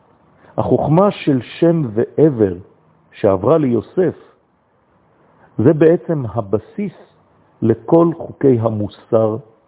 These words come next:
של האנושות. מדובר בחוכמה שמאפשרת בניין של עולם כשר, מוסרי, חברתי, שמכבד את כל המנגנון. כל זה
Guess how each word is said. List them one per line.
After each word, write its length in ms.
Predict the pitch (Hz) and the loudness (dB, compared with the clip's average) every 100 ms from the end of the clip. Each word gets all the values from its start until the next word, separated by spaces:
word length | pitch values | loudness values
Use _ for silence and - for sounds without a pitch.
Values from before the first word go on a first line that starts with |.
| _ _ | _ _
של 220 | - 101 | -8 -6
האנושות. 640 | 92 95 90 85 95 - _ _ _ _ _ _ 117 | -4 -6 -6 -10 -12 -14 _ _ _ _ _ _ -2
מדובר 420 | 113 123 160 156 | 2 4 2 2
בחוכמה 680 | 135 135 123 - 131 151 165 - _ _ _ _ | -2 -4 -4 -8 -4 -4 -4 -10 _ _ _ _
שמאפשרת 880 | - 143 135 127 - 170 170 151 104 | 0 2 4 2 0 2 2 2 -4
בניין 560 | 120 120 127 165 143 87 _ _ _ _ _ _ _ _ | -6 -4 -2 0 -2 -4 _ _ _ _ _ _ _ _
של 200 | - 110 | -4 0
עולם 340 | 110 117 131 120 | 2 2 0 -2
כשר, 500 | - 104 - 143 127 | -10 -10 -2 2 2
מוסרי, 640 | 95 107 - - 104 143 120 - _ | 0 -8 -6 -4 -2 -2 -4 -10 _
חברתי, 680 | - 117 98 107 - 151 120 - _ _ _ _ _ _ | -2 -2 0 -2 -2 -4 -4 -10 _ _ _ _ _ _
שמכבד 800 | - - 127 117 127 113 107 190 143 - _ _ _ - | -8 -2 0 0 0 0 2 2 2 -8 _ _ _ -10
את 120 | 113 - - | -10 -10 -4
כל 280 | 147 165 131 | 0 0 0
המנגנון. 720 | 117 113 104 98 92 90 80 76 _ _ _ _ _ _ _ - | -4 -4 -6 -6 -6 -8 -12 -16 _ _ _ _ _ _ _ -4
כל 320 | 185 190 196 131 120 | 0 2 0 -6 -4
זה 180 | 156 | -4